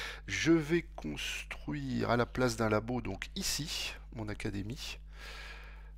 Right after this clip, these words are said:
Voilà. Alors là, je suis un peu coincé. Je vais, bon, je, je vais récupérer cette tuile tech là. Ça va, ça va me permettre de progresser là et de regagner tout de suite deux,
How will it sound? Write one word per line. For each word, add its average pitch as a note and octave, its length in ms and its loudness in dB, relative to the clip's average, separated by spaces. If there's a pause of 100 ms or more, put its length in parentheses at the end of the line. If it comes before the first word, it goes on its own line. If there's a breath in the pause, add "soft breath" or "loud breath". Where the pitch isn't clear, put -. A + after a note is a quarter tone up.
(220 loud breath)
Voilà. E2+ 340 0 (1900 soft breath)
Alors F#2 200 -4
là, A2+ 80 -4
je A2+ 60 -4
suis - 140 -2
un G#2+ 60 -4
peu - 140 -8
coincé. C3+ 500 -2
Je A2 200 -2
vais, A2 340 2 (360 loud breath)
bon, F#2+ 200 -4
je, - 100 -6 (460 loud breath)
je A2 140 4
vais C#3 40 6
récupérer D3+ 460 6
cette C3+ 240 4
tuile - 200 2
tech - 220 4
là. C3 220 10
Ça - 400 4
va, G#2+ 200 6 (920 loud breath)
ça - 160 0
va A2 100 6
me A2+ 60 2
permettre C3+ 340 6
de B2+ 80 6
progresser B2+ 580 6
là C#3+ 200 10
et C3 40 6
de A2+ 60 2
regagner A#2+ 580 4 (120)
tout C#3 100 0
de - 60 -6
suite - 500 -4
deux, D3 320 4